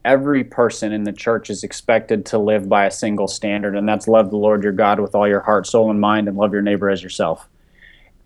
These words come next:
If, if that's the foundation that your children just know,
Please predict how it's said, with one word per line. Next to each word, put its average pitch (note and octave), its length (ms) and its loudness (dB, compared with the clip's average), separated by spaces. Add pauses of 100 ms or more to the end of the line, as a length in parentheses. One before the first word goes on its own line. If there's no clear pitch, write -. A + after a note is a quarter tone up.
(600)
If, D3 260 4 (220)
if A#2 240 4
that's C3 340 4
the E3+ 140 0
foundation A#2+ 640 0
that A2 180 -4
your A#2 100 -6
children C3+ 540 2
just A2+ 200 -2
know, G#2+ 720 4